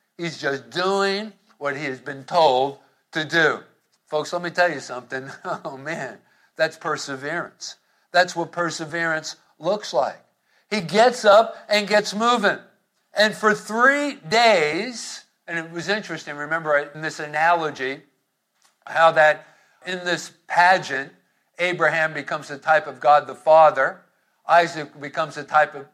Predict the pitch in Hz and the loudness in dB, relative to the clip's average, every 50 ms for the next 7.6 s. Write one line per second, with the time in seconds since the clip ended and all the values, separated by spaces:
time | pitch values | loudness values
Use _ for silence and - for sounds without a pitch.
0 | _ _ - 151 151 151 156 147 127 135 131 - - 175 165 151 139 135 135 - | _ _ 0 4 6 6 6 4 2 -4 -12 -6 -4 -4 -4 -4 -4 -8 -12 -12
1 | 147 147 143 131 123 131 127 - - - 151 151 147 131 - 92 - - - _ | -10 -10 -10 -10 -12 -14 -16 -14 -2 2 4 4 6 4 2 -4 -12 -18 -20 _
2 | _ _ _ _ _ _ _ _ 185 190 196 175 190 190 185 185 180 180 180 - | _ _ _ _ _ _ _ _ -6 -6 -4 -2 0 2 4 4 4 2 0 -4
3 | - - - 190 185 185 185 170 180 - - 165 156 147 131 _ - 185 190 175 | -10 0 4 6 6 6 4 2 -2 -10 -12 -10 -10 -10 -10 _ 2 4 6 6
4 | 165 160 165 - - _ _ _ _ _ _ _ _ _ - 170 175 165 165 165 | 4 2 -2 -8 -16 _ _ _ _ _ _ _ _ _ -4 -2 -2 -2 -4 -6
5 | - 180 175 175 170 156 - - 214 208 196 180 175 175 175 175 - 165 160 156 | -6 -6 -6 -6 -6 -8 -8 -4 0 2 2 2 2 -2 -4 -6 -6 -4 -4 -4
6 | 156 - 185 175 170 170 165 160 156 139 - - 175 180 180 180 180 170 170 175 | -4 -2 0 2 2 2 2 0 -2 -6 -8 -4 0 0 0 2 4 4 6 6
7 | 180 170 151 135 139 165 196 196 - - - - | 6 6 4 2 -2 -6 -8 -12 -16 -20 -20 -20